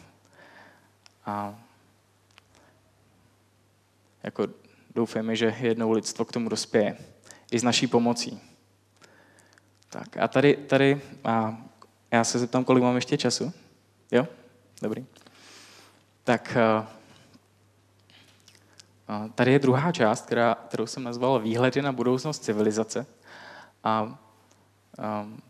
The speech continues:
chci, chci něco říct o tom, kam nás může tahle cesta zavést, kdybychom byli schopni po nějakém čase postupně se dopracovávat a,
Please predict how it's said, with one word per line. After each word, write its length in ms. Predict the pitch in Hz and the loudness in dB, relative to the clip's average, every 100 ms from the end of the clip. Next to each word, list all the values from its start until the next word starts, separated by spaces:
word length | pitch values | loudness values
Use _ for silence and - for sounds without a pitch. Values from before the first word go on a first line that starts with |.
| _ _ _ _ _ _ _ _ _ _ _ _ _ _ _ _ - | _ _ _ _ _ _ _ _ _ _ _ _ _ _ _ _ -16
chci, 380 | - - 123 123 - - - | -8 -2 0 -2 -8 -16 -10
chci 200 | - 120 | -6 -4
něco 280 | 117 - | -4 -4
říct 520 | 117 120 113 - - - - | -4 -4 -6 -8 -12 -14 -6
o 280 | 107 104 104 _ _ _ _ _ - - _ - | -4 -4 -8 _ _ _ _ _ -20 -20 _ -2
tom, 260 | 123 135 | -2 0
kam 180 | 131 131 | 2 4
nás 220 | 131 135 | 6 4
může 200 | 131 120 | 2 -2
tahle 260 | 127 123 127 | 2 4 4
cesta 300 | 127 123 160 | 2 -2 0
zavést, 540 | 120 107 107 147 - | 2 2 2 -2 -10
kdybychom 460 | - 120 123 - 135 | -8 -2 -2 -2 0
byli 260 | 123 160 110 | 4 6 4
schopni 500 | - - - 113 156 - - - - | 0 -4 -4 -8 -8 -16 -20 -20 -8
po 80 | 120 | -2
nějakém 360 | 120 120 127 | 0 0 0
čase 420 | 117 127 - 127 127 - - - - | 0 0 2 2 0 -12 -20 -20 -6
postupně 680 | - 120 - 170 117 117 131 - - _ _ _ _ _ | -2 0 0 -2 0 0 0 -8 -20 _ _ _ _ _
se 200 | - 120 | -4 0
dopracovávat 880 | 117 120 139 - 120 120 113 120 - - - - | 0 2 0 2 4 4 4 2 0 -16 -16 -8
a, 400 | 104 104 104 | -6 -4 -6